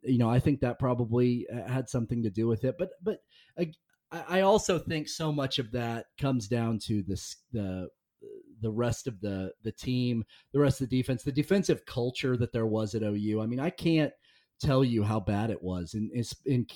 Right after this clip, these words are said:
during Kenneth's sophomore year in, in twenty eighteen. Uh, Oklahoma that year went to the college football playoff, won the Big twelve, lost to Alabama in the Orange Bowl, but that defense was ranked in the hundreds nationally in just about every category. And,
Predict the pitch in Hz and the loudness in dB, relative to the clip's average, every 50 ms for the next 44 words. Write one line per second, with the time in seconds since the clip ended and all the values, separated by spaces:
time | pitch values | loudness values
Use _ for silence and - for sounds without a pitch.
0 | _ 131 131 131 127 123 117 - - 135 131 117 - - - - 120 117 113 - | _ 0 2 2 2 2 0 0 0 0 0 0 -4 -6 -6 -4 -2 -2 -2 -4
1 | _ 101 98 92 90 98 98 98 95 92 92 90 87 _ - 107 98 - - 117 | _ -4 -2 -2 0 0 0 0 0 -2 -4 -6 -10 _ -8 -8 -8 -4 -4 -2
2 | 113 107 101 95 95 - - - 107 104 101 95 90 87 _ _ _ _ _ _ | -2 0 -2 -2 -4 -6 -8 -8 -8 -6 -6 -8 -10 -12 _ _ _ _ _ _
3 | _ _ _ _ - _ - 87 90 92 90 _ - - - _ - 147 165 160 | _ _ _ _ -20 _ -10 -8 -6 -6 -8 _ -14 -20 -20 _ 4 4 6 8
4 | 185 170 151 151 151 143 135 123 131 127 110 120 120 117 110 127 139 131 147 131 | 10 10 10 10 8 8 6 4 2 0 0 0 0 2 2 0 0 0 0 -2
5 | 127 - 143 139 131 120 - - 123 113 110 104 - - 123 123 120 117 107 - | 0 0 2 0 0 0 -2 -2 0 0 -2 -2 -2 -2 0 0 0 0 0 0
6 | 123 123 117 113 92 110 101 - - - 113 110 110 107 101 117 135 143 139 135 | 0 0 0 0 -2 -4 -6 -6 -6 -4 -2 -2 -2 -2 0 2 2 2 2 0
7 | - 135 113 117 117 117 107 98 107 107 107 104 107 104 98 - - - - - | -2 -4 -2 -2 -2 -2 0 0 -2 0 0 0 0 -2 -4 -6 -10 -20 -20 -20
8 | _ _ _ - 135 127 127 123 117 113 113 - 131 135 160 160 139 - - 120 | _ _ _ -2 0 2 2 2 2 0 0 0 2 4 4 4 2 0 0 0
9 | 117 113 110 110 101 _ _ _ _ _ _ - - - 175 233 196 143 156 175 | 2 2 2 2 0 _ _ _ _ _ _ -2 2 4 4 4 4 2 0 0
10 | 165 - 165 147 131 - - 127 120 95 107 120 127 127 127 - - 120 113 110 | 2 2 2 2 2 0 -2 -2 -2 -2 0 -2 0 0 -2 -2 -2 0 0 0
11 | 110 101 92 76 107 143 147 147 135 107 107 98 95 80 92 95 113 113 113 110 | 0 -2 -2 0 2 2 2 2 2 0 -2 -2 -2 -4 -2 -2 0 0 0 0
12 | - - 107 98 95 95 95 98 110 165 156 - - 110 107 101 104 107 92 101 | -2 -2 -4 -2 -2 0 -2 0 0 -2 0 0 0 0 2 0 -2 -2 -2 -4
13 | 87 _ - 107 107 104 98 80 90 90 87 87 87 90 92 87 90 | -4 _ -2 -2 0 -2 -2 -2 -2 -2 0 0 0 -2 -2 -2 -4